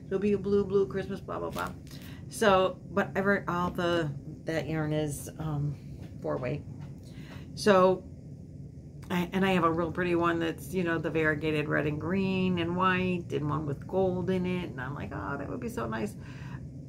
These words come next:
I don't know that I really wanted to make a Christmas themed hat and scarf set. So I thought, well, I could go with the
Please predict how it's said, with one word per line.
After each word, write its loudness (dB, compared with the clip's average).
I 4
don't 4
know 8
that 4
I 6
really 4
wanted 0
to -6
make -4
a -10
Christmas -4
themed 0
hat -2
and -6
scarf -4
set. -4
So -2
I 2
thought, -2
well, 2
I -4
could -6
go 0
with 2
the 4